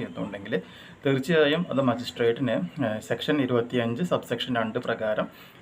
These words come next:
നമ്മൾ കൊടുക്കുകയാണ് എന്നുണ്ടെങ്കിൽ ആ പറയുന്ന കാര്യങ്ങളൊക്കെ സത്യമാണ് എന്ന് മജിസ്ട്രേറ്റിന് ബോധ്യപ്പെട്ട് കഴിഞ്ഞാൽ മാറ്റം വരുത്തുവാനായിട്ട് സാധിക്കും എന്നുള്ള ഒരു ഉത്തരമാണ്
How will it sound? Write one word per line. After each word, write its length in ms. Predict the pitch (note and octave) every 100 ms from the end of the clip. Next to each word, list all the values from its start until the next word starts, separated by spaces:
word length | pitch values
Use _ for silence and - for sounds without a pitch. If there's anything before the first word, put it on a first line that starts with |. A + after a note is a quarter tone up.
| -
നമ്മൾ 240 | B2 A#2 A#2
കൊടുക്കുകയാണ് 720 | A#2+ A2 - A#2 G#2+ G#2 G#2+ G2+
എന്നുണ്ടെങ്കിൽ 520 | G2 G2 G2+ G2+ G#2 G2+ - -
ആ 80 | B2
പറയുന്ന 320 | B2+ B2+ B2
കാര്യങ്ങളൊക്കെ 560 | B2 A#2 A2+ A#2+ A#2 A#2+
സത്യമാണ് 600 | A#2+ - A#2+ A2+ A2+ A#2 A2+
എന്ന് 180 | A2 D3 -
മജിസ്ട്രേറ്റിന് 540 | A2+ G#2+ - G#2+ A2 A2
ബോധ്യപ്പെട്ട് 480 | G#2+ G#2+ G#2+ - A2
കഴിഞ്ഞാൽ 280 | G2+ G2+ - - - - -
മാറ്റം 340 | G#2+ G#2+ A2+ F3 -
വരുത്തുവാനായിട്ട് 840 | A2 G#2 - G2+ G#2 G#2+ G2+ F#2 - -
സാധിക്കും 560 | G#2+ G2+ F#2+ - C3 G#2+
എന്നുള്ള 320 | G2 G2 G#2+ F3 -
ഒരു 120 | G#2+
ഉത്തരമാണ് 520 | - - F#2+ G2 A3+